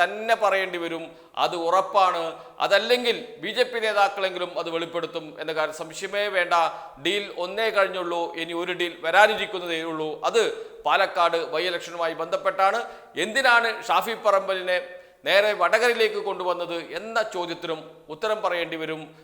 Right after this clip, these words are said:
കോൺഗ്രസ് നേതൃത്വം. കാരണം പാലക്കാട് by ഇലക്ഷൻ നടക്കാൻ പോകുന്നു. ബി ജെ പി ആണ് രണ്ടാം സ്ഥാനത്ത്. ഇവർ തമ്മിലുള്ള വ്യത്യാസം കേവലം മൂവായിരം വോട്ടിൻ്റേത് മാത്രമാണ്. സ്വാഭാവികമായും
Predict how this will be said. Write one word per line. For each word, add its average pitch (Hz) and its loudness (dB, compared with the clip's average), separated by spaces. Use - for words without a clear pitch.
കോൺഗ്രസ് 185 -2
നേതൃത്വം. 196 0
കാരണം 180 2
പാലക്കാട് 196 4
by 160 -2
ഇലക്ഷൻ 190 -6
നടക്കാൻ 190 0
പോകുന്നു. 202 -2
ബി 190 0
ജെ 240 6
പി 214 -2
ആണ് 190 2
രണ്ടാം 202 2
സ്ഥാനത്ത്. 208 0
ഇവർ 233 4
തമ്മിലുള്ള 196 2
വ്യത്യാസം 190 0
കേവലം 175 0
മൂവായിരം 202 2
വോട്ടിൻ്റേത് 165 -8
മാത്രമാണ്. 143 -4
സ്വാഭാവികമായും 190 2